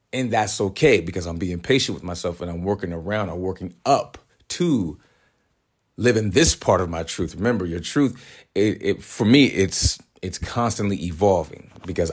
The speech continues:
I'm constantly evolving. So I feel like my truth is, it's not me adding new things into my truth. It's me being able to unpack new parts of my truth and share those.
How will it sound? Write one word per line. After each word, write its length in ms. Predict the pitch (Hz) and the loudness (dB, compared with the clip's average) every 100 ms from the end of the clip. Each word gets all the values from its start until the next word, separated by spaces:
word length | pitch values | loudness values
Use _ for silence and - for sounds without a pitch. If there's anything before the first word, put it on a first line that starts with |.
| - | -2
I'm 320 | 113 113 98 | 0 0 0
constantly 640 | 101 85 78 - 87 - | -4 -8 -6 -8 -8 -10
evolving. 460 | 78 73 67 - 73 | -10 -10 -10 -12 -6
So 140 | - | -6
I 40 | |
feel 140 | 82 101 | -2 -2
like 140 | 95 | -2
my 120 | 85 | -6
truth 380 | 82 - 131 113 | -6 0 0 0
is, 260 | 82 78 - - - - | -2 -4 -8 -10 -12 -4
it's 160 | 98 | 2
not 200 | 117 107 | 2 2
me 220 | 101 98 87 | 2 0 0
adding 360 | 92 101 92 | 2 2 2
new 120 | 90 | -2
things 320 | 85 - 80 82 | -2 -4 -4 -4
into 160 | 82 | -4
my 140 | 80 80 | -4 -4
truth. 260 | - 87 | -2 -2
It's 160 | 85 - | -2 -2
me 320 | 98 104 98 - - - | 0 2 0 -4 -12 0
being 240 | 107 98 | 2 2
able 240 | - 101 95 | 2 0 0
to 200 | - - | -2 -2
unpack 880 | - 82 - - 131 - - - - _ _ - _ _ _ _ _ _ _ _ _ _ _ _ | -2 -4 -6 -2 0 -2 -6 -18 -18 _ _ -20 _ _ _ _ _ _ _ _ _ _ _ _
new 260 | - 107 117 | 2 6 6
parts 400 | - - 113 - | 6 4 4 2
of 100 | 87 | -4
my 180 | 85 82 | -2 -2
truth 360 | - 87 82 - - - | -2 -2 -4 -6 -16 -4
and 160 | 95 | -2
share 420 | 82 - 135 127 117 | 2 2 6 6 6
those. 500 | 85 67 57 64 | 4 0 -2 -8